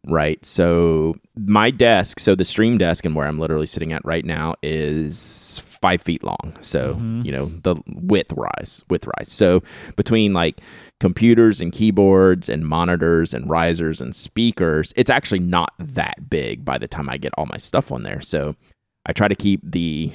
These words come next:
Speaker 1: center desk space for right now my laptop, but normally for other writing, you know, pen, stationery, notebooks, all that kind of stuff. And then I'm basically encircled <laughs> by stuff.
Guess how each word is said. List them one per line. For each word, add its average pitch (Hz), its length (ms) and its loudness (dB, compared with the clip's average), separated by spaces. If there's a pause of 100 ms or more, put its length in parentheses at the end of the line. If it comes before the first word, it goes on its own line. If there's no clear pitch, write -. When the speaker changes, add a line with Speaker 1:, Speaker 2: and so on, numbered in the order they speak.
Speaker 1:
center 92 520 2
desk 82 340 -6
space 80 340 -4
for 73 300 -4 (100)
right 101 200 2
now 98 160 2
my 80 180 0
laptop, 73 560 -4
but 64 120 -8
normally 67 420 -6
for 57 360 -8
other 73 220 -2
writing, 76 440 -8
you 73 100 -4
know, 65 80 -6
pen, - 320 -8
stationery, 58 540 -8
notebooks, - 540 -12
all 69 80 -4
that - 100 -8
kind 57 140 -12
of - 60 -14
stuff. - 380 -2 (840)
And 127 260 4
then 113 480 6
I'm 113 220 4
basically 92 1200 2 (420)
encircled - 920 2 (460)
<laughs> - 440 -2
by 67 160 -2
stuff. - 580 -8